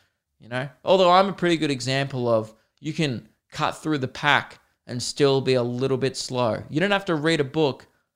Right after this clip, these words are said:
to have a podcast. <laughs> That's a good quote, isn't it? <laughs> "You don't have to read a book to pretend you know what you're talking about. Hi, I'm Luke Kidgel. Nice to meet you." <laughs> That's kinda my vibe,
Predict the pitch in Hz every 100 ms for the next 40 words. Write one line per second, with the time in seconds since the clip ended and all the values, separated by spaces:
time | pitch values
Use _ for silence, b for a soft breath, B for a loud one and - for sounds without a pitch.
0 | _ 143 127 113 - 147 139 135 117 110
1 | - - _ _ _ _ _ _ _ _
2 | _ - 156 - - 254 294 294 302 -
3 | 339 - - - - - 311 311 233 190
4 | 175 160 156 160 160 156 156 165 143 196
5 | - 220 160 277 277 160 202 220 214 214
6 | 190 208 208 160 208 208 - 143 151 -
7 | 165 170 175 175 156 - 196 185 170 151
8 | 151 151 147 B - 170 113 175 - _
9 | _ 120 139 147 143 143 156 127 90 -
10 | - 123 117 107 101 107 98 127 180 -
11 | 208 226 214 202 - - - 247 190 156
12 | - 156 120 117 127 104 101